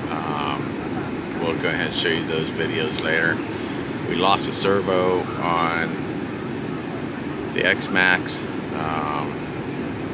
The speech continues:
both those trucks are dominating out here. The Baja Ray's still running. We just don't have an extra servo, um, for the, uh, X-Max. The Laser Nut is running good, um, but we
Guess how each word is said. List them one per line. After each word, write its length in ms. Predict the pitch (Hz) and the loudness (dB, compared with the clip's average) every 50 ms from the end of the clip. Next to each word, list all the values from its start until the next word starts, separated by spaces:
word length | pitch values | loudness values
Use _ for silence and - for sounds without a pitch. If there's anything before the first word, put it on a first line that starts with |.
| - - - - - - - - | -6 -6 -6 -6 -6 -6 -2 2
both 240 | 110 110 113 101 101 | 2 4 4 2 2
those 200 | 95 85 78 - | 0 0 0 0
trucks 320 | - - 95 95 87 - - | 0 0 0 0 0 0 -2
are 80 | - - - - - - | -4 -4 -4 -6 -2 2
dominating 720 | 95 92 92 95 92 90 82 78 80 80 80 78 78 78 | 2 4 4 4 4 2 0 0 0 0 0 0 0 -2
out 160 | 76 76 73 | -2 -2 0
here. 180 | 82 90 85 85 | 0 2 2 2
The 120 | 87 87 | 0 0
Baja 320 | - - 95 107 110 113 101 | 0 2 4 6 6 6 6
Ray's 280 | 95 98 98 92 87 87 | 6 6 4 4 4 2
still 220 | - 104 95 85 | 0 2 2 2
running. 400 | 82 82 82 78 73 69 73 73 71 - - - - - - - - - - | 2 2 0 0 0 -2 -2 -4 -4 -6 -6 -4 -4 -4 -4 -4 -4 -2 -2
We 60 | 90 | 0
just 200 | 85 90 85 - | 0 0 0 0
don't 220 | - 90 87 - | 0 0 0 2
have 200 | - 90 87 82 | 2 2 2 4
an 80 | 82 60 | 4 2
extra 300 | 71 - - - - 73 | 2 0 0 -2 -2 -2
servo, 440 | - - - 82 80 76 76 76 73 | -2 0 0 0 0 0 0 0 0
um, 680 | 73 69 - - 80 78 - 85 80 78 76 76 76 71 73 73 | -2 -4 -4 -4 -4 -4 -4 -4 -2 -2 -2 -2 -2 -4 -4 -4
for 160 | 73 76 - - 78 | -4 -4 -4 -4 -4
the, 220 | 78 73 73 73 73 | -4 -2 -2 -2 -2
uh, 220 | 73 73 69 67 67 - - - - - - - - - - - - | 0 -2 -2 -2 -4 -4 -6 -6 -6 -6 -6 -4 -4 -4 -4 -2 0
X-Max. 580 | - - - - - - 73 76 - - - - - - - - - - - - - - - | 0 0 0 0 0 2 2 2 0 -2 -4 -4 -4 -4 -6 -6 -4 -4 -4 -4 -4 -6 -4
The 80 | - 87 | -4 2
Laser 340 | 90 104 113 117 110 110 110 | 4 6 6 6 4 2 2
Nut 260 | 110 110 107 110 - - - - - - - - | 4 6 6 6 4 2 -4 -6 -6 -6 -4 -4
is 140 | 95 87 - | -4 -4 0
running 320 | 95 101 101 98 92 90 | 0 2 2 2 0 2
good, 300 | 92 104 107 117 123 127 147 - - - - - - - - - - 85 | 4 6 8 8 8 6 4 -2 -4 -4 -4 -6 -6 -4 -6 -4 -4 -2
um, 420 | 90 90 87 85 82 80 80 80 - | 0 0 2 2 2 0 0 0 -2
but 120 | - - | -2 -2
we 140 | - - 82 | -2 -4 -4